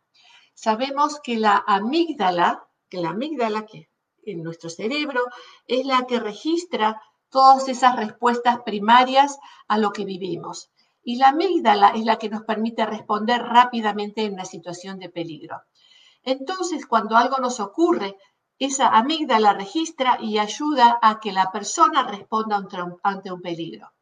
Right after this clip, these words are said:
La amígdala se relaciona luego con el hipocampo, nuevamente en nuestro cerebro, que registra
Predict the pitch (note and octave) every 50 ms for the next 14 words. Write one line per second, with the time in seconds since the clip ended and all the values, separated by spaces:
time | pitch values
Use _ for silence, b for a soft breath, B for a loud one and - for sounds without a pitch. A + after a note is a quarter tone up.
0 | b b b b b b b b b b b - F#3 F#3 G#3 C4 F4 G4 F4 E4
1 | D#4 D4 C#4 C#4 C4+ C4 B3+ G3+ F#3+ F#3+ F3+ F3+ - G#3+ G#3 G#3 G#3 G3+ G3 G3+
2 | G#3 - G#4 G4+ - F#3+ F3 F3 F3 F3 - - G#3 G3 - F#3 F3 F3 F3 -
3 | D#4+ D4+ C4 A3+ - A3+ B3+ B3 - - _ _ - G3 F3+ F3 E3+ E3+ G3 G#3
4 | G#3+ A3 G#3+ A3 G3 F3+ F3+ F3+ A#3+ C4 - E4 D#4+ C4+ B3+ A3+ G#3+ A3+ A3+ A3+
5 | A3+ B B B B B _ - A#3+ A3+ A3 A3+ A3 - D#4 D#4 D#4+ D#4 - -
6 | B3+ B3 B3 B3 B3